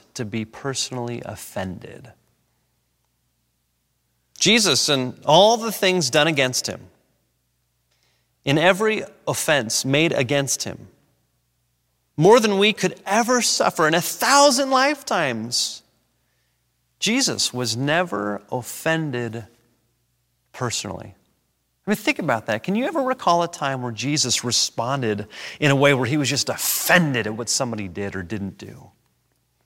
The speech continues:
This anonymous author goes on,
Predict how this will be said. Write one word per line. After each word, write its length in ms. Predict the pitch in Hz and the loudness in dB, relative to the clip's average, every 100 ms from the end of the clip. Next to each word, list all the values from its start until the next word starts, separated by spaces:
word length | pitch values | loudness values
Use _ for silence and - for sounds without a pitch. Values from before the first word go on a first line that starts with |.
| _ _ _ _ _ _ _ | _ _ _ _ _ _ _
This 180 | - 117 | -2 2
anonymous 420 | 131 123 120 107 | 4 6 4 2
author 300 | 120 113 110 | 2 0 -4
goes 280 | 104 104 95 | -4 -4 -2
on, 320 | 104 95 92 | -2 -2 -6